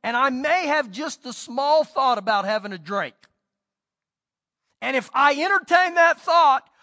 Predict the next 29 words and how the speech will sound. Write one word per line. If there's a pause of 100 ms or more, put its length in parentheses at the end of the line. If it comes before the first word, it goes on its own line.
(120)
by
about
ten
in
the
morning,
that
thought
would
start
getting
a
little
bigger. (800)
And
by
lunchtime,
it
got
real
big,
and
before
long,
it
would
reel
me
in.